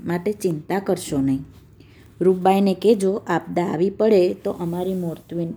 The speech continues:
મૂર્તિનું ચિંતન કરજો, અમે રક્ષા કરશું." રૂપબાઈ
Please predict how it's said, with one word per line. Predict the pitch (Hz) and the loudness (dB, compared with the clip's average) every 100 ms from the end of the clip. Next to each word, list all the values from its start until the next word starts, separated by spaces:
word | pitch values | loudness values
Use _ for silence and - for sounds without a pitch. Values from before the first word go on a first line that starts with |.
| - | -4
મૂર્તિનું | 190 196 185 208 202 226 | 2 2 0 -2 -2 -2
ચિંતન | 226 175 151 165 180 196 | -2 -2 -2 -2 -2 0
કરજો, | 170 139 - 151 - - - - - - - | 0 -2 -4 -8 -8 -16 -20 -20 -20 -20 -12
અમે | 175 180 190 | -2 2 2
રક્ષા | 180 - - 185 | 0 -6 -6 -4
કરશું." | - 156 - - - - _ - - - - - - - - - - - - - - - - - - | -4 -6 -6 -12 -14 -18 _ -20 -20 -20 -20 -20 -20 -20 -20 -20 -20 -20 -20 -20 -20 -20 -20 -10 0
રૂપબાઈ | 220 240 - 277 | 2 4 4 4